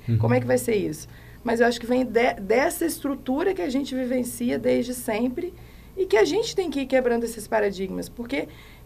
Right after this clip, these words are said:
Speaker 2: meu marido, por exemplo, também não pode achar que porque o coleguinha botou a mão na mi-, nas costas da minha filha, já é o namorado. Né? A gente tava num ambiente familiar que um coleguinha deitou no colo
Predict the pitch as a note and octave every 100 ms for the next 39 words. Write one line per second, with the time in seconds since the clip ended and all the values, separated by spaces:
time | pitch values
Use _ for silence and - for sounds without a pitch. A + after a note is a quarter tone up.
0 | - A3 E4 F4 D4 A#3+ C#4 C4 C#4+ G4
1 | G4 G#4+ F4+ D4+ D4+ B3+ C4+ C4 C#4+ C#4+
2 | - C4 C4+ C4 B3 A#3+ G#3 A#3 G#3+ G#3+
3 | A3 A3 G#3 G3 F#3+ G3 G3 - - F#3+
4 | F#3 F#3 - E3+ - G3+ G3 G3 F3+ F3+
5 | F#3 - A#3+ D#4+ - - - C#4 D#4+ E4+
6 | E4+ F#4 E4 F4+ B3 F#3+ - - - -
7 | - G#3+ C4 A#3+ G3 - A#3 B3 B3+ B3+
8 | A#3+ B3 B3+ B3+ A#3+ A#3+ B3 C4+ E4 D4
9 | - - D4 C#4+ D4+ C#4 C4+ D4+ D#4 D#4
10 | D#4 E4+ D#4 C#4+ C#4+ C#4+ B3+ D#3